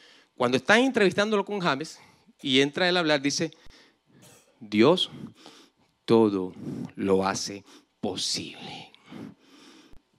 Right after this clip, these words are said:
Amén. Dios todo lo hace posible.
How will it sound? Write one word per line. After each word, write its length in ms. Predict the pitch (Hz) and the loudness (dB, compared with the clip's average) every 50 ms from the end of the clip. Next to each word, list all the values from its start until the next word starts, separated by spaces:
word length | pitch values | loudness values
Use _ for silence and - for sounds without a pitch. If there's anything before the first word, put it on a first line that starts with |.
| _ _ - - - - - _ _ _ _ | _ _ -20 -20 -20 -20 -20 _ _ _ _
Amén. 340 | - - 107 131 170 214 226 - - - - - - - _ - - - - - - _ _ | -12 -6 -2 -2 0 -2 -2 -6 -10 -16 -16 -18 -20 -20 _ -20 -20 -20 -20 -20 -20 _ _
Dios 560 | - 117 131 143 147 160 190 190 190 - - - - - - _ - - 110 - _ | -2 6 8 10 10 10 8 6 0 -6 -8 -12 -18 -20 -20 _ -14 -14 -14 -6 _
todo 460 | - 160 165 202 220 226 226 226 220 226 - - - - | 6 8 8 8 8 8 6 4 4 0 -6 -20 -12 -4
lo 220 | - 110 113 113 | 0 2 4 4
hace 360 | 127 135 - - - - 147 139 123 - | 4 2 0 -2 -4 -6 -8 -10 -10 -8
posible. 640 | - - - - - - 123 110 101 95 82 87 | -6 -4 -4 -4 -4 -4 -4 -4 -6 -10 -14 -18